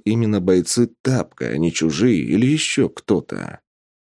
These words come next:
Всё пошло именно так, как он и планировал.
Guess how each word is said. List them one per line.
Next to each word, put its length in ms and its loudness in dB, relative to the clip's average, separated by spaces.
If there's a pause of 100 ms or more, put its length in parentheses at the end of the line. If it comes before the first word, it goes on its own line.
(760)
Всё 220 4
пошло 480 4
именно 560 0
так, 360 -2
как 300 -2
он 160 0
и 60 -2
планировал. 720 0